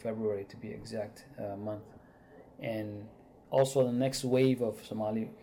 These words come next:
community, uh, refugees who also came here in nineteen ninety-six. Uh, but after two thousand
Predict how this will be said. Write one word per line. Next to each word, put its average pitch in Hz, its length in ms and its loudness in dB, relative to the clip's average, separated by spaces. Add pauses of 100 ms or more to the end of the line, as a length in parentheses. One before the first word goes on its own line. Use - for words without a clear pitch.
community, 110 520 -4
uh, 107 140 -6
refugees 110 640 -4
who 113 100 -6
also 107 240 -4
came 110 220 -10
here 107 100 -10
in 104 80 -10
nineteen 107 300 -8
ninety-six. - 720 -8 (680)
Uh, 110 200 -4
but 110 280 -2 (200)
after 123 500 2
two 143 240 -4
thousand 113 500 -4